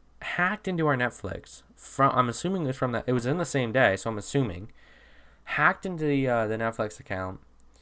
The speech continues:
changed the email address, changed the password, and renamed all the accounts. Now, this is just, um, uh, my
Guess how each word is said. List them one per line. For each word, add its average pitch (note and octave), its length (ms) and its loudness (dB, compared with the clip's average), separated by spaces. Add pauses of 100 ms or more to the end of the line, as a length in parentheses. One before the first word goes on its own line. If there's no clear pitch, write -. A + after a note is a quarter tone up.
(1160)
changed F#3 320 2
the - 160 -2
email B2+ 260 2
address, F#2+ 560 -4
changed D3+ 420 -4
the C3+ 40 -4
password, G2 800 -6
and G#2+ 80 -8
renamed A2+ 460 -6
all G#2+ 220 2
the G#2+ 140 -4
accounts. F#2+ 480 -8
Now, A#2 240 0 (520)
this C#3 180 -4
is G3 100 -6
just, D#3+ 240 -6
um, A2 380 2 (960)
uh, F2+ 340 -10 (1300)
my G#2+ 540 0